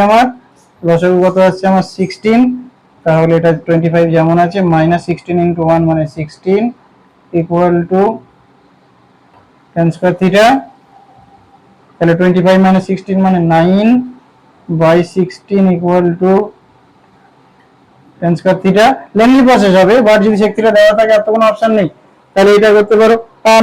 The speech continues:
না হলে আমরা এখান থেকে cos-এ কনভার্ট করে করতে পারো, sec থেকে cos, cos থেকে sin, sin মানে আবার সেম প্রসেস হবে, তাহলে বেটার ডাইরেক্ট অ্যাপ্লাই করা। তাহলে এখানে আমার কি আসছে?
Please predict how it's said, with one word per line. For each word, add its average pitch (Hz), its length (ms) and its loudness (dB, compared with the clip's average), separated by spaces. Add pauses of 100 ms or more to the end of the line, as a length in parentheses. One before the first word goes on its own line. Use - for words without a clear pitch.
না 214 120 4
হলে 220 200 4
আমরা 214 140 4
এখান 208 160 2
থেকে 214 200 4
cos-এ 202 280 2
কনভার্ট 196 300 2
করে 202 180 2
করতে 185 200 -2
পারো, 185 200 0
sec 180 180 -2
থেকে 185 220 2
cos, 175 240 0
cos 180 180 -4
থেকে 190 200 -2
sin, 170 240 0
sin 202 200 2
মানে 226 180 4
আবার 254 140 4 (340)
সেম 254 200 2
প্রসেস 247 340 4
হবে, 233 120 2 (260)
তাহলে 240 220 0
বেটার 226 260 2
ডাইরেক্ট 220 240 2
অ্যাপ্লাই 208 280 2
করা। 202 140 0 (340)
তাহলে 196 200 0
এখানে 196 220 2
আমার 196 160 0
কি 208 60 -6 (100)
আসছে? 202 220 -2